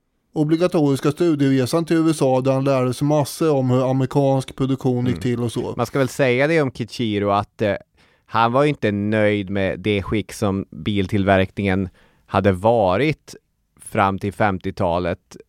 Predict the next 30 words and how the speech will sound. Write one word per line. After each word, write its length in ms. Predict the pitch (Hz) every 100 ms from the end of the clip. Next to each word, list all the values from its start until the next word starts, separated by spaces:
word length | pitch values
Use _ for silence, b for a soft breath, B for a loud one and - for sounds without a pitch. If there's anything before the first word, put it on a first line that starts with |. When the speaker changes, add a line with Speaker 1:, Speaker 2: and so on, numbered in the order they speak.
| _
Speaker 2:
Han 360 | - 110 110 107 -
ska 200 | - 117
till 160 | 104 113
exempel 400 | 104 117 117 117
ha 80 | 113
sagt 300 | 113 104 -
att 140 | 104
den 140 | 107
japanska 520 | 110 110 120 113 104 113
bilindustrin 800 | 120 120 104 101 101 - 113 98
har 60 |
gynnats 760 | 101 104 127 98 104 127 - -
och 120 | 92
skyddats 500 | 131 120 101 113 -
av 140 | 110
en 80 | 104
styrd 400 | - - 123 123
ekonomi 580 | 120 123 110 95 85 -
och 80 | 98
har 200 | 110 107
aldrig 480 | - 139 113 101 135
begivit 440 | 131 117 117 107
sig 180 | - 110
ut 220 | 101 101
på 100 | -
den 120 | 104 95
fria 400 | 117 113 101 104
marknadens 520 | 110 98 - 98 95
upprörda 520 | 107 - 101 98 98
hav. 420 | 90 98 76 85